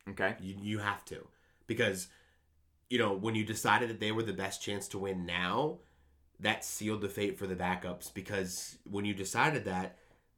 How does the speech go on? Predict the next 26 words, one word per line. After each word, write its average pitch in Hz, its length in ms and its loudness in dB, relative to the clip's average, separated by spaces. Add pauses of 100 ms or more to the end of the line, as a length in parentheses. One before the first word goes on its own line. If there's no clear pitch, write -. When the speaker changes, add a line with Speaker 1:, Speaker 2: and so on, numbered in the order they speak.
(320)
Speaker 2:
they're 110 220 2
not 110 300 4
only 127 400 4
that, 90 360 0
but 101 180 -6
they 104 160 4
are 95 220 2
also 90 760 0
the 90 120 -6
future. 90 560 -8 (340)
So 98 360 2
even 107 300 -2
if 107 280 -4
they 92 140 -2
struggle, 82 640 -2 (240)
now 92 340 2
it's 90 120 -6
about 85 300 -6
developing 85 600 -6
them 78 180 -10
and 85 140 -8
getting 82 260 -10
them 80 160 -10
better 80 260 -10
and 80 160 -8
better. 71 500 -8